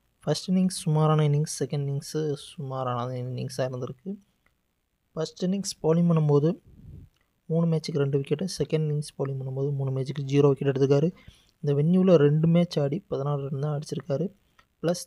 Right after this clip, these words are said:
three wicket எடுத்திருக்காரு. note பண்ணிக்கங்க. recent form நல்லா இ-, ஓரளவுக்கு பரவாயில்லாம இருந்திருக்கு. இந்த வென்யூவில் ஒரு மேட்ச் ஆடி ஒரு மேட்ச் first இன்னிங்ஸில் எடுத்திருக்காரு, ஒரு wicket எடுத்திருக்காரு first இன்னிங்ஸில். second innings bowling பண்ணும்போது இந்த கிரவுண்டில்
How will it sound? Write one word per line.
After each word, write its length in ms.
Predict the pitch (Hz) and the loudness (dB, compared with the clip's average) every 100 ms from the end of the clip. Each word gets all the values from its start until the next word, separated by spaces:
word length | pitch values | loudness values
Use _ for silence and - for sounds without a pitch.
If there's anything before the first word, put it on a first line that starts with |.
| _ | _
three 180 | 165 175 | -2 0
wicket 340 | 147 - 196 175 | 0 -4 -6 -4
எடுத்திருக்காரு. 440 | 143 139 131 139 | -2 0 0 0
note 200 | 147 147 - | 0 -4 -2
பண்ணிக்கங்க. 400 | 143 135 131 180 - _ _ _ _ _ _ _ _ _ _ _ _ _ _ 170 | -2 0 -2 -4 -4 _ _ _ _ _ _ _ _ _ _ _ _ _ _ -6
recent 360 | 170 175 165 - | -2 0 0 0
form 280 | 170 196 - | -2 -2 -4
நல்லா 260 | 175 147 | -2 0
இ-, 200 | 143 143 | 0 -2
ஓரளவுக்கு 500 | 190 147 147 151 156 - | 0 4 6 6 2 -2
பரவாயில்லாம 420 | 147 147 143 143 139 | 2 4 4 2 0
இருந்திருக்கு. 500 | 143 147 143 - 165 208 - - - _ _ _ _ _ | 0 0 -2 -2 -6 -6 -10 -14 -16 _ _ _ _ _
இந்த 120 | 170 147 | -10 -6
வென்யூவில் 480 | 147 175 190 185 190 | 0 2 4 4 4
ஒரு 180 | 151 156 | 4 4
மேட்ச் 320 | 156 170 - | 2 0 0
ஆடி 200 | 156 147 202 - _ _ _ _ 175 | -2 -2 -6 -12 _ _ _ _ -2
ஒரு 160 | 147 | 0
மேட்ச் 340 | 147 151 - - | 2 0 -2 -10
first 280 | - 156 - | -8 -6 -2
இன்னிங்ஸில் 320 | 151 151 - | -2 0 -2
எடுத்திருக்காரு, 420 | 147 147 143 151 196 - | -4 -4 -4 -4 -6 -10
ஒரு 200 | 175 156 135 135 | -6 -2 -2 -4
wicket 240 | 147 147 | 0 0
எடுத்திருக்காரு 340 | 135 135 135 139 | 0 -2 -2 -2
first 200 | - 139 | -4 -6
இன்னிங்ஸில். 320 | 131 143 180 - _ _ _ _ _ - | -6 -6 -8 -10 _ _ _ _ _ -16
second 500 | - 175 175 220 226 | -8 -6 -2 -2 0
innings 280 | 208 196 - 151 | -2 -4 -6 -4
bowling 260 | 151 151 | -2 0
பண்ணும்போது 340 | 139 135 135 143 | -2 -2 -2 -2
இந்த 200 | 135 127 | -2 -2
கிரவுண்டில் 400 | 135 135 131 | -2 -2 -2